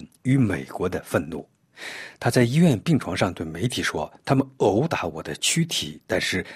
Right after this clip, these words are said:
他们永远也不可能粉碎我的精神。我要一直斗争到津巴布韦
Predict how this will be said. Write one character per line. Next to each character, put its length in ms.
他 80
们 140
永 180
远 160
也 120
不 180
可 220
能 280
粉 360
碎 280
我 80
的 120
精 240
神。 280
我 100
要 100
一 240
直 200
斗 220
争 180
到 160
津 260
巴 180
布 280
韦 200